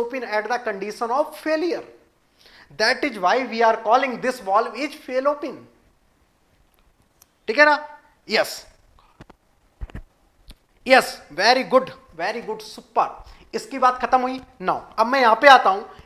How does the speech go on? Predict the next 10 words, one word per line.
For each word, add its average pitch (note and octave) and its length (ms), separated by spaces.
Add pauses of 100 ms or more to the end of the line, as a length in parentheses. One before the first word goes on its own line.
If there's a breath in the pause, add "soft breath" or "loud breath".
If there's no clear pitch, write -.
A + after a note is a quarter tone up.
यहाँ G#3 240
पे C#4 80
आता A#3 220
हूँ A3 160 (220 loud breath)
इस A3+ 140
वाले F#3+ 200
valve C3+ 260
में। B2 120 (800 soft breath)
Air D4+ 320 (120)
to D4+ 80